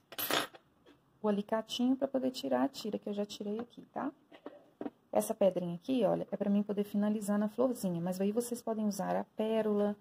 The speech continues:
o que vocês acharem melhor. Então, vamos começar. Ó, eu tirei aqui a tira, tirei a tira.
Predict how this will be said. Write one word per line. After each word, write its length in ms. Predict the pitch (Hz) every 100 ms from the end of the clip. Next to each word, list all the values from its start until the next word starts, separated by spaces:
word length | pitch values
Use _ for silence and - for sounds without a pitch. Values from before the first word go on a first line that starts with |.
| _ _
o 60 | 208
que 120 | 226
vocês 300 | 240 240 233
acharem 340 | 247 - 240
melhor. 360 | 240 294 214 160 - _ _ _ _ _ _ _ _ _ _ _ _ _ _
Então, 240 | 185 - 185
vamos 320 | 185 202 -
começar. 500 | 220 226 262 - - - _ _ _ _ _ _ _ _ _ _ _ _ _ _ - - - - _ _ - - - - - _ _ _ - _ -
Ó, 100 | 190
eu 120 | 202
tirei 400 | - 254 214 196
aqui 240 | 180 -
a 100 | 180
tira, 520 | 175 - 240 208 175 - _ _ _ _ _ _ _ _
tirei 300 | - - 180
a 40 | 180
tira. 520 | - - 170 190